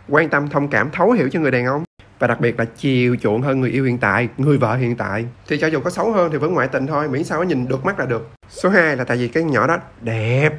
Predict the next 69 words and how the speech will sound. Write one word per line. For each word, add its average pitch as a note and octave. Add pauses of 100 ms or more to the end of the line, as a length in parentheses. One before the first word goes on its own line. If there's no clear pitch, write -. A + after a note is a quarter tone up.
(500)
Mà A2+
đã C3
đẹp C3
rồi A#2+
á, C#3+
mà C#3+
đàn A2+
ông C3
không C#3+
cua D3
á, E3 (100)
thì B2
hơi C3
uổng A2+
đúng F3
không? D3 (380)
Nó D#3+
phí E3
của D3
trời A#2+
sao C#3
á. E3+ (280)
Đàn C3+
ông D3
á G3
có G#3
xu G3
hướng F3
là F3+
muốn D#3+
thêm D#3+
chứ F3
không D#3+
muốn E3+
bớt. F#3+
Bởi D#3
vậy B2
á, C#3
có F3+ (160)
càng B2+
nhiều A#2
người A#2+
đẹp G#2
vô C3
mình A#2
thì G#2 (120)
càng A2
tốt. C3+ (240)
Số -
ba C#3
là B2
tại B2
vì B2
họ A#2
nghĩ B2
ngoại B2
tình B2
rất B2
là B2+
ngầu. A2 (280)
Có D#3+
chuyện A2+
để B2
lên C3+
bàn G#2+
nhậu, G#2
bàn A2+
cà A2
phê, A#2